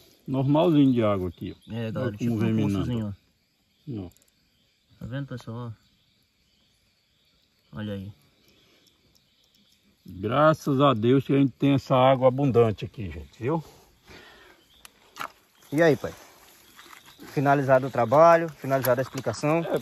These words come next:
Speaker 1: por hora tá finalizado o trabalho da filmagem, né?
Speaker 2: Hum.
Speaker 1: Mas eu vou continuar na limpeza aqui, porque senão o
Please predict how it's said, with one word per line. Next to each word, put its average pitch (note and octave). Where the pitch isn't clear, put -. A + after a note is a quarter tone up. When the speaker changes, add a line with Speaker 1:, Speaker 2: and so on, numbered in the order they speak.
Speaker 1:
por A3
hora A#3
tá A#3+
finalizado G#3+
o F#3
trabalho G3
da G#3
filmagem, E3
né? B2
Speaker 2:
Hum. D#3+
Speaker 1:
Mas F3
eu G#3
vou G3
continuar G#3+
na A#3
limpeza G#3+
aqui, F#3+
porque G3+
senão A3
o A3+